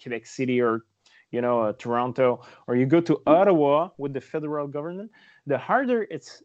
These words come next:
it, it is to do something. And if you do, like, centralization of the powers, um, you have, like, one solution for everybody,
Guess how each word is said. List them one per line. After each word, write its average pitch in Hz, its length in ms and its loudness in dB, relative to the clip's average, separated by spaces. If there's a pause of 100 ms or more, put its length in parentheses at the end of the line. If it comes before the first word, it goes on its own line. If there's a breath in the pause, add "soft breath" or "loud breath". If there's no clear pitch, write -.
it, 147 180 -4 (100)
it 143 160 -2
is 151 200 0
to - 120 -12
do 131 180 -4
something. 226 420 -6 (460 soft breath)
And 147 200 -6
if 247 260 -6
you 220 160 4
do, 202 420 4
like, 139 320 0
centralization 160 1000 0
of 120 140 -6
the 120 80 -4
powers, 170 600 -2 (420 soft breath)
um, 143 460 0
you 165 120 0
have, 202 140 2
like, 202 280 -2
one 175 400 2
solution 220 560 0
for 170 260 0
everybody, 185 600 2